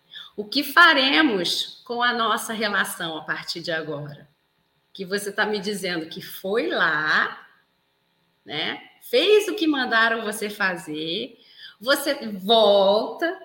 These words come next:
pede ajuda e eu vou te receber. Vamos transferir isso pro seu casamento? O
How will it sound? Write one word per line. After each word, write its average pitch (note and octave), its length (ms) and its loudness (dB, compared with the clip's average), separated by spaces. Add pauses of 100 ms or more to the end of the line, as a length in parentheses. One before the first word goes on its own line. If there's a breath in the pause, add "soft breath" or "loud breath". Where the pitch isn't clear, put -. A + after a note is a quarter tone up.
(100)
pede E4+ 320 -2
ajuda A3+ 1000 -4 (1080)
e A#3+ 140 -6
eu C#4 140 -2
vou A#3+ 120 -4
te B3 140 -6
receber. C4 840 -8
Vamos C#4+ 300 0
transferir C4+ 500 -2
isso A3+ 220 -8
pro G#3+ 140 -8
seu G#3 200 -6
casamento? F#3 880 -6
O D3+ 160 -16